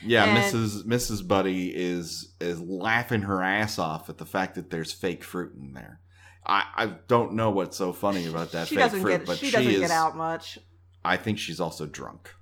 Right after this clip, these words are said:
Speaker 2: That's, that's also possible.
Speaker 1: Yes.
Speaker 2: But, uh, we notice pretty quickly that something appears to be wrong with young little Buddy. Um, and again, I, I have,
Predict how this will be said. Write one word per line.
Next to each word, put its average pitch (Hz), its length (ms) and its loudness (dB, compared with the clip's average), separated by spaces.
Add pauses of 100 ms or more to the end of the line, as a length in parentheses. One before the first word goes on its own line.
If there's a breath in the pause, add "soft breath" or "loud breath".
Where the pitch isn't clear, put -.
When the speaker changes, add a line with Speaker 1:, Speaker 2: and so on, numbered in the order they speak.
(140)
Speaker 2:
That's, 214 220 2
that's 214 280 2
also 175 240 0
possible. 143 560 -8 (220 loud breath)
Speaker 1:
Yes. 151 160 -6
Speaker 2:
But, 208 500 4 (140)
uh, 180 420 4
we 196 220 -6
notice 185 320 2
pretty 254 180 -8
quickly 381 340 -2
that 269 200 0
something 349 420 -4
appears 330 380 -4
to 330 60 -8
be 330 120 -2
wrong 320 600 2
with 185 280 -6
young 180 480 -2
little 175 240 -4
Buddy. 175 520 -2 (520 loud breath)
Um, 190 380 4
and 226 100 0
again, 294 380 4
I, 196 240 4
I 190 160 8
have, 190 400 0